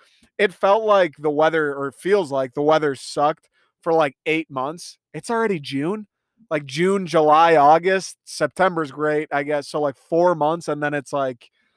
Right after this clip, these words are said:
batten down the fucking hatches again, I guess. Like, it's already June, man. Bugs. Bugs, that sucks. Is what it is, though. The weather's been fucking great. May is, shout out to May. Best month ever.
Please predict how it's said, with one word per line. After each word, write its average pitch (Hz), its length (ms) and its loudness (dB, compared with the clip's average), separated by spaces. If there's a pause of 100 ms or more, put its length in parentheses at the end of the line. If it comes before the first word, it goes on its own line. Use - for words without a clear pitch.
(800)
batten 160 300 -2
down 160 220 0
the 156 80 -6
fucking 160 380 -2
hatches 151 500 -2
again, 143 380 -2
I 127 100 -8
guess. 127 340 -8
Like, 151 200 -14
it's - 140 -18
already 190 500 -2
June, 170 380 0
man. 208 320 -4
Bugs. 156 760 -4 (140)
Bugs, 190 380 2
that 131 200 -6
sucks. - 480 -8 (1200)
Is 180 160 0
what 180 160 4
it 160 80 0
is, 156 140 2
though. 123 140 -6
The 131 100 -6
weather's 165 300 2
been 131 140 -8
fucking 127 360 -8
great. 127 380 -8
May 160 260 0
is, 131 380 -6 (640)
shout 190 380 4
out 175 200 2
to 143 100 -12
May. 120 340 -10 (240)
Best 190 240 0
month 175 400 -6
ever. 156 380 -6